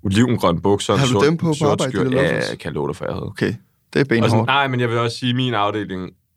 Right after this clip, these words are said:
Speaker 1: er virkelig sød. Altså, sådan, det er ikke rigtig noget, man går op i. Altså, sådan,
Speaker 2: Nej.
Speaker 1: det bliver ikke rigtig bemærket, eller det bliver i hvert fald ikke italesat. Det er ikke et problem, <laughs> men sådan, det var så sjovt, fordi så sådan, hvis jeg stod og talte med nogen, så kunne jeg bare se sådan på et eller andet tidspunkt, så vandrede deres øjne ned på skoene,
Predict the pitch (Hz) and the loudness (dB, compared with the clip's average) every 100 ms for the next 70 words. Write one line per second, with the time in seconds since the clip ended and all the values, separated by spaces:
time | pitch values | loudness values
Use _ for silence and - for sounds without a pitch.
0 | _ _ _ _ _ _ _ _ _ _ | _ _ _ _ _ _ _ _ _ _
1 | 123 117 113 98 - 92 104 95 101 95 | 0 2 2 0 -2 0 0 -2 -2 0
2 | 101 95 90 98 92 92 113 110 95 - | 0 0 0 -2 0 0 0 0 -2 -4
3 | 98 117 104 104 107 101 95 95 98 95 | -2 -2 0 0 0 0 2 -2 -4 -4
4 | 90 85 87 95 92 85 90 98 95 95 | -2 0 0 0 -2 -2 -2 0 0 2
5 | 104 104 - 67 73 - - - 120 117 | -2 -2 -2 -4 -4 -8 -8 0 2 2
6 | - - 110 98 110 156 120 117 95 - | -2 -4 -2 -2 -2 0 0 0 0 0
7 | 104 117 117 160 175 123 120 107 95 95 | 0 0 0 0 0 -4 -6 -6 -8 -12
8 | _ - _ - - - _ _ - 156 | _ -20 _ -20 -20 -20 _ _ 0 2
9 | 147 120 113 185 165 - 139 165 165 139 | 4 2 2 2 2 0 0 0 -2 -4
10 | 131 143 147 131 120 131 - 208 170 156 | -4 -4 -2 0 0 0 0 -2 -2 -4
11 | 151 135 135 127 165 - 135 - 135 123 | -2 0 -2 -4 -6 -2 -2 0 0 0
12 | 120 95 95 98 117 143 151 120 127 - | 0 0 -2 0 -2 0 0 0 -4 -2
13 | 202 175 | -2 0